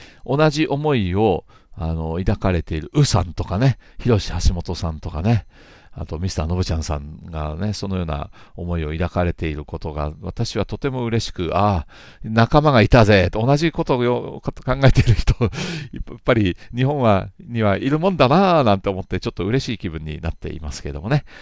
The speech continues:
えー、スプリングはいいよと。まだ聞いていない人は、ぜひ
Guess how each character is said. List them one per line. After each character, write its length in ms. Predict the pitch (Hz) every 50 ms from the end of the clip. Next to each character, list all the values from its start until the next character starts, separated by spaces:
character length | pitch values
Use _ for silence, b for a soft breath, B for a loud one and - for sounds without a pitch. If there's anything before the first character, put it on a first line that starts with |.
| B B B B -
え 260 | - 80 78 71 73
ー、 40 | 78
ス 120 | - - -
プ 80 | - -
リ 100 | 90 85
ン 60 | 82
グ 80 | 80
は 180 | 78 76 73 -
い 60 | -
い 60 | 120
よ 200 | 113 90 85 107
と。 180 | - - 76 - - - b b b b - -
ま 100 | - 92
だ 100 | 82 78
聞 180 | - - 117
い 20 | 110
て 180 | - 113 101
い 80 | - 104
な 140 | 110 117 107
い 40 |
人 200 | 95 - - 98
は、 200 | 87 78 73 69 B B B B B B
ぜ 100 | - 127
ひ 220 | 117 104 82 -